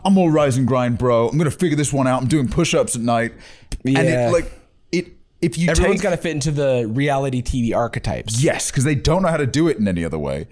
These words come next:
Speaker 1: which means that all the, like, weird, creepy, macabre part of Squid Game, which is the reason everything else is so bright and colorful, it's the reason it's kids' games,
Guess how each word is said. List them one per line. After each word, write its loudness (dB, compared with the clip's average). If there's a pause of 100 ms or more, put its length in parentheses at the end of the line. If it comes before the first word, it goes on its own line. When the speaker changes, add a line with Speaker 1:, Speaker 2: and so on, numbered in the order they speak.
Speaker 1:
which -2
means 0
that 0
all 2
the, 2
like, 0
weird, 0
creepy, -4
macabre -4
part -4
of -6
Squid -4
Game, -2 (220)
which -6
is -2
the -4 (120)
reason -2
everything -2
else -4
is -10
so -2
bright -4
and -4
colorful, -6
it's -10
the -4
reason 0
it's -6
kids' -4
games, -4